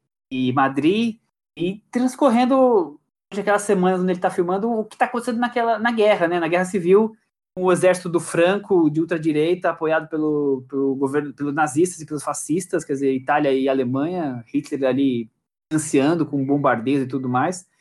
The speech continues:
enquanto o governo republicano tentando se defender, e o filme consegue trazer, então, por exemplo, tem uma cena em que eles fazem as barricadas com as portas das casas. Gente, eu achei aquilo tão,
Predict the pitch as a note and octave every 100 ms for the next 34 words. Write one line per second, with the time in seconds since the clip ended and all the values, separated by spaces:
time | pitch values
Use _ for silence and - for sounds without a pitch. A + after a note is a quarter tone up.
0 | _ _ - F3+ G3 F3+ F3 F#3 F#3 F#3
1 | F3+ F#3 F#3+ G#3 G3+ G3 G3 G#3+ F#3 F3+
2 | F#3 F3+ D#3 E3+ G3+ - _ _ _ G#3
3 | G3+ G#3 G#3+ G#3+ G#3+ G#3+ G#3+ G3 A3 A3
4 | G#3+ G#3 G#3+ G#3 G#3 G3+ F#3+ F#3 F#3 G3+
5 | - G3+ G#3 G#3 G3+ G3+ G3+ F#3+ F#3+ G3
6 | - G3 F#3+ F#3+ F3+ F3+ F3+ F3 F#3 F#3+
7 | - G3 F#3+ - - - G3 A#3 A3+ G3+
8 | G3 - D#3+ E3 D#3+ C#3+ D3 F#3+ G3 G#3
9 | G3 G#3+ - G#3+ G3+ A3 D4 B3+ F#3